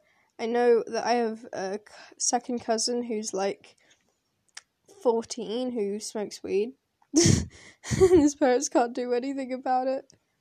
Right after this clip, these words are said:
Well, they can, but they don't. Anyway, the prime function of schooling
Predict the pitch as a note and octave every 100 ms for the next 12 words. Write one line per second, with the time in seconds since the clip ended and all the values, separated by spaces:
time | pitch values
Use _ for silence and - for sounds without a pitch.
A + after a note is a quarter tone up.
0 | _ _ _ _ _ _ _ _ _ C4+
1 | B3 A#3 A#3+ _ C4 B3+ A3 F#3+ G3+ G#3
2 | A3+ C4 B3 G3 F#3 - _ _ G#3+ G3
3 | E3+ F#3 - _ _ _ _ _ _ _
4 | _ _ _ _ _ - - - _ _
5 | B3 F#3+ D3+ - _ _ _ _ G#3+ G#3+
6 | C4+ D4 E4 D#4 A#3+ - C4+ A#3+ - -
7 | B3+ A#3 A3 G3+